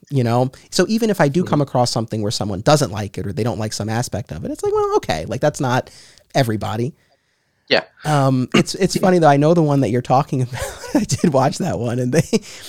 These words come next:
Speaker 1: uh, yeah, there were a few things they had issues with. They, they, uh,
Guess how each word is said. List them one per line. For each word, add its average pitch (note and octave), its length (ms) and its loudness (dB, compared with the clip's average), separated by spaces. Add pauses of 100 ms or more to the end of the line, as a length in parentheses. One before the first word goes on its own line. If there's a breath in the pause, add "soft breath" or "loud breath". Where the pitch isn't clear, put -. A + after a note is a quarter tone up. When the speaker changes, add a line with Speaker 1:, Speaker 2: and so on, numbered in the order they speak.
(280 loud breath)
Speaker 1:
uh, D3 360 4
yeah, - 220 2
there - 140 2
were - 80 2
a D4+ 60 2
few A#3+ 140 -2
things D#3+ 220 2
they C#3+ 140 4
had C#3+ 180 4
issues B2+ 340 -2
with. B2+ 180 0
They, C#3+ 200 2
they, D3 320 2
uh, C#3+ 480 2